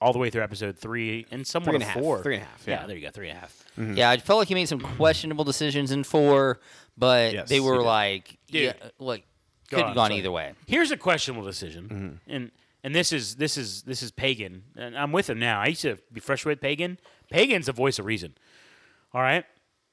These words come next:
Speaker 1: Pagan confronts him again in front of everybody. Not the smartest call, but still,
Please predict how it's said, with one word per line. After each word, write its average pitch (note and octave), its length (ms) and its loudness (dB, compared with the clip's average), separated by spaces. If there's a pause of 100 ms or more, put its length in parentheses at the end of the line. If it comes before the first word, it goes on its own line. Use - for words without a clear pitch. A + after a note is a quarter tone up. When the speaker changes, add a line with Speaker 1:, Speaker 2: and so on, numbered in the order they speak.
(160)
Speaker 1:
Pagan B3+ 400 0
confronts E3 460 -2
him A#2 440 -4
again C3+ 320 0
in A2 100 -6
front D#3+ 220 -2
of D#3 40 -2
everybody. D3 500 4
Not A2+ 260 -6
the B2+ 80 -8
smartest C3+ 400 -2
call, A2+ 520 2
but B2 140 -4
still, A#2+ 440 -2